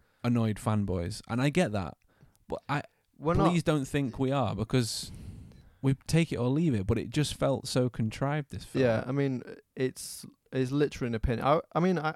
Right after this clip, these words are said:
Speaker 2: I'll, I'll never, I mean, I didn't, I didn't enjoy this film, but I'm not gonna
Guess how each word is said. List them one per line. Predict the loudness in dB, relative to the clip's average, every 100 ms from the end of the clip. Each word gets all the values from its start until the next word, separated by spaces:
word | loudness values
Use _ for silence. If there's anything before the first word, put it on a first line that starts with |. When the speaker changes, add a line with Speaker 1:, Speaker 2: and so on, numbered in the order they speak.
| -2
Speaker 2:
I'll, | 0 2 0 -4 -12 _ _ -6
I'll | -2 0
never, | 0 0 0 0 0 -2 -8 -20 -20 _ _ _ _ _ _ _
I | -4
mean, | 0 2
I | 0
didn't, | 0 -4 -4
I | -4
didn't | -2 -4 -8 -12
enjoy | -8 -2 -2 -2
this | -4
film, | -6 -6 -6 -14 _ _ -20 -20 _
but | 0 0 -2 _ _ -6
I'm | -2
not | -2 0
gonna | 0 0 -2